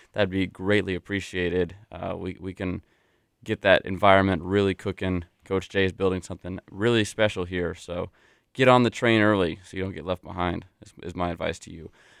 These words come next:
At this point, I would like to remind our audience that if any point in the next hour or so you feel so inclined to ask a question,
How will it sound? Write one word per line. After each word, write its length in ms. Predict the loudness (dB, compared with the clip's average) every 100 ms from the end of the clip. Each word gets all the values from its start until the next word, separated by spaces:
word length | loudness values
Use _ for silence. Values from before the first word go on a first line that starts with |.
| _ _ _
At 140 | 0 4
this 160 | 2
point, 380 | 4 6 8 8
I 100 | 6
would 200 | 6 6
like 340 | 8 8 6 -2
to 100 | 0
remind 380 | 4 4 4 4
our 240 | 4 8
audience 360 | 8 6 2 -2
that 100 | -6
if 100 | -6
any 160 | -8
point 320 | -6 0 0
in 80 | 0
the 80 | 0
next 280 | 0 -2 -2 6
hour 260 | 10 10
or 140 | 6 0
so 340 | 0 4 4
you 160 | 4 -2
feel 240 | -2 -4
so 240 | -2 -4
inclined 500 | -4 -6 -2 0 0 -4
to 140 | -8 -4
ask 260 | -4 -4
a 60 | -12
question, 640 | 0 2 2 -2 -4 -2